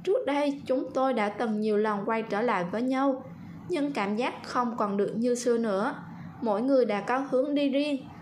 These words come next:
suy nghĩ riêng nên không quay trở lại được. Nếu quay trở lại mà không được nữa sẽ mất nhau luôn.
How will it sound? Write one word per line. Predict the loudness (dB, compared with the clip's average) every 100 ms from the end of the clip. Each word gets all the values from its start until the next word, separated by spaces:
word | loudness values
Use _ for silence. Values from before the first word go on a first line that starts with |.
| -12
suy | -2 0
nghĩ | 2 2
riêng | 2 4 2 2 -6 -12 -2
nên | 0 0
không | 0 0
quay | 2 0
trở | 0 0
lại | 0 0
được. | 2 2 0 -6 -12 -16 -8
Nếu | -2 0
quay | 2 2
trở | 0 0
lại | 2 0 -2 -4 -8 -14 -8
mà | -2 -2
không | 0 0 2
được | 0
nữa | 0 2 2 -2 -8
sẽ | -8 -4 0
mất | 0 -2 -2
nhau | -2 2
luôn. | 4 4 2